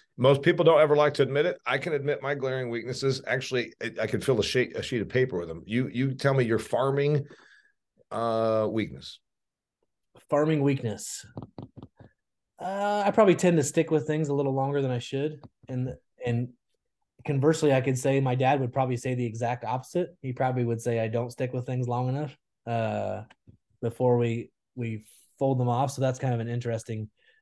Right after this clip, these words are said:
Speaker 2: juxtaposition. There's things that I think we've probably held on a little too long.
Speaker 1: Are you talking about a practice, a product, all the
Speaker 2: Could be
Speaker 1: above?
Speaker 2: anything. Practice, product,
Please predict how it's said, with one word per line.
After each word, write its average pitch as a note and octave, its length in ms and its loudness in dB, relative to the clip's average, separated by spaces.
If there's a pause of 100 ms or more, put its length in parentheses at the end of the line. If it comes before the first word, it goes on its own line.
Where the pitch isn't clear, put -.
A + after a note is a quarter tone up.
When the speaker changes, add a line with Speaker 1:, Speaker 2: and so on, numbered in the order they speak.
Speaker 2:
juxtaposition. A#2+ 640 -2
There's A#2+ 220 0
things B2 240 0
that A2 100 -2
I G#2 60 -2
think A2+ 220 -4
we've G#2+ 240 -6
probably A2 240 -4
held A2+ 180 -2
on A2 120 -4
a G#2 60 -6
little G#2+ 200 -6
too A2+ 180 -8
long. A2 380 -6 (340)
Speaker 1:
Are - 80 2
you C#3+ 60 6
talking D#3 160 4
about C#3 160 4
a - 40 0
practice, - 720 2
a - 60 -6
product, D3+ 560 2
all A#2+ 240 4
the B2 120 4
Speaker 2:
Could A#2 80 4
be A#2+ 40 0
Speaker 1:
above? B2+ 120 6
Speaker 2:
anything. D3+ 500 4
Practice, D3+ 420 2
product, D3 560 2